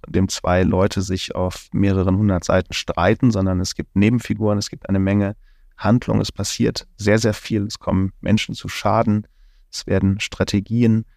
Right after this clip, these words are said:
entwickelt, um andere abzusägen. Wir haben immer selbst von einem Polit-Thriller gesprochen intern und haben versucht, also wirklich auch ein,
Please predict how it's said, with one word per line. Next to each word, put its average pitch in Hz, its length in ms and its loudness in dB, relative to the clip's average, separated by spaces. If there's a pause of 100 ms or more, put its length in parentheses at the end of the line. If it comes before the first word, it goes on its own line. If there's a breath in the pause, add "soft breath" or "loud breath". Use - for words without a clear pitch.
(400)
entwickelt, 104 640 2
um 98 300 -2
andere 101 380 2
abzusägen. 104 960 2
Wir 98 100 -6
haben 101 100 2
immer 104 200 4
selbst 101 240 0
von - 120 -2
einem 98 240 -2
Polit-Thriller 110 760 0
gesprochen - 540 0
intern - 600 0
und - 160 -2
haben - 120 0
versucht, 104 520 -6
also 98 200 -2
wirklich - 400 -2
auch - 240 -4
ein, 95 380 0